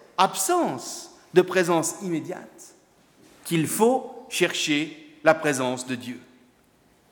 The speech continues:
Impossible donc de mettre la main sur Dieu, et c'est tant mieux. Quand on voit tous ceux qui veulent s'arroger la propriété de Dieu, ou parler au nom de Dieu, croire qu'ils savent ce que Dieu pense,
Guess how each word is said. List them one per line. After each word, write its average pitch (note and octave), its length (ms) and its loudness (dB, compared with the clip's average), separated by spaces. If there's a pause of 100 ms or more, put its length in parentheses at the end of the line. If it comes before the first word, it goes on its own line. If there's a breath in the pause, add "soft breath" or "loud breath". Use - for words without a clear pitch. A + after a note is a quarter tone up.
(320 loud breath)
Impossible B3+ 540 4
donc D4 220 4 (220)
de G3 80 6
mettre A3+ 300 0
la F#3 140 2
main D#4 300 4
sur - 200 -6
Dieu, - 200 -16 (580)
et F#3+ 80 0
c'est G#3+ 200 0
tant A#3 140 0
mieux. A3+ 220 -4 (880 soft breath)
Quand A#3+ 220 4
on D4 80 6
voit C#4 220 8
tous B3 140 -4
ceux B3+ 220 -4
qui F#3 160 -12
veulent G3 300 2 (220)
s'arroger G3 1080 2 (560)
la D#3 120 6
propriété G#3 920 4
de D3+ 120 -4
Dieu, E3 380 -6 (600 loud breath)
ou G3+ 100 2
parler C4 760 6 (140)
au G3 140 4
nom F3+ 160 2
de D#3 120 -2
Dieu, D3 380 -6 (180 loud breath)
croire C#4 1160 2
qu'ils A3+ 220 -4
savent C4+ 400 4
ce A3+ 80 -4
que A3 120 -6
Dieu A3+ 260 -2
pense, D4+ 760 0